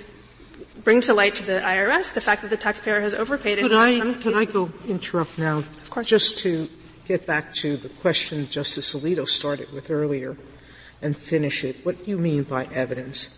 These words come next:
Speaker 2: And, and I ask this because I'm trying to figure out whether we're in the Iqbal Twombly world, where what you mean by evidence is sort of a sworn complaint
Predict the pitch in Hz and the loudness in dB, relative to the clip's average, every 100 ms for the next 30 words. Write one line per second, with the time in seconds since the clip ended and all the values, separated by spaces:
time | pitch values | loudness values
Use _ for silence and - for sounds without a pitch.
0 | - - - - - - - 180 180 185 | -20 -20 -20 -20 -20 -20 -4 0 0 2
1 | 185 190 214 233 233 - 180 - - 175 | 2 4 6 6 6 4 2 0 -4 -4
2 | 170 156 175 170 240 226 - - 190 160 | -2 2 0 2 2 2 0 0 2 2
3 | 151 180 156 131 - - - - - - | 4 4 2 0 -6 -14 -20 -20 -20 -20
4 | - 180 180 180 175 160 156 160 151 151 | -12 4 8 10 8 6 6 6 4 4
5 | 151 - 226 - 190 - 175 156 151 - | 0 2 2 2 0 4 4 4 0 -6
6 | - - 208 202 196 160 131 113 - - | -10 2 6 6 4 2 0 -2 -8 -16
7 | - - - - - - - 147 131 113 | -20 -20 -20 -20 -20 -16 2 4 6 2
8 | 147 - - - - - - - 170 170 | -2 -6 -12 -12 -14 -16 -18 -4 6 8
9 | 170 180 214 185 180 208 202 180 165 160 | 10 8 6 2 4 4 4 4 4 6
10 | 165 156 147 143 147 - 156 143 - - | 6 6 4 4 2 0 0 2 4 4
11 | 160 151 147 - - 180 180 175 - 156 | 4 2 4 4 6 8 8 6 0 -4
12 | - 185 160 127 87 - | 0 2 2 2 -4 -10